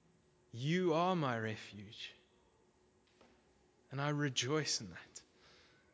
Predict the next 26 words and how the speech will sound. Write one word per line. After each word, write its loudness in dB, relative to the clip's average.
And -2
I 4
leave 2
judgment 0
up -6
to -8
you." -12
Whether 6
I'm 8
facing 6
challenges 6
with 0
people 0
at -4
work 4
or -4
at -2
home 6
where 2
I 6
wanna 6
do 8
things 6
my 8
way, 8
and 2